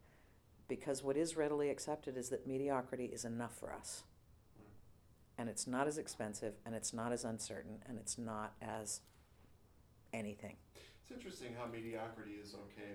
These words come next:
Speaker 2: but, uh, having the middle class to appreciate the mediocrity isn't.
Speaker 1: Yeah, right?
Speaker 2: <laughs>
Speaker 1: Exactly.
Speaker 2: Sh-,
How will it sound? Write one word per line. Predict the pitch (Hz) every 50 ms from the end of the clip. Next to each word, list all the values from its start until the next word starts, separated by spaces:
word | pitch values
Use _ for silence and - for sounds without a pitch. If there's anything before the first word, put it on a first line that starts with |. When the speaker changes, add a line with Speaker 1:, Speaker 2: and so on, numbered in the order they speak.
| 101
Speaker 2:
but, | 98 95 - - 101 101
uh, | 95 95 98
having | 104 104 104 104 101
the | 98
middle | 98 101 101 98 101 - - 101
class | 98 98 - - - - - -
to | - 104
appreciate | 98 101 - 127 123 123 - 110 104 104 101 101
the | 104
mediocrity | 101 101 98 98 98 98 98 - 98 98 101 104 101 101
isn't. | 92 85 87 85 - - - -
Speaker 1:
Yeah, | - 131 151 147 123 107
right? | 110 123 135 170 226 - - - - - - - -
Speaker 2:
<laughs> | -
Speaker 1:
Exactly. | 190 196 - 226 247 233 - 277 - 226 202 165 139 120 - - - -
Speaker 2:
Sh-, | - - -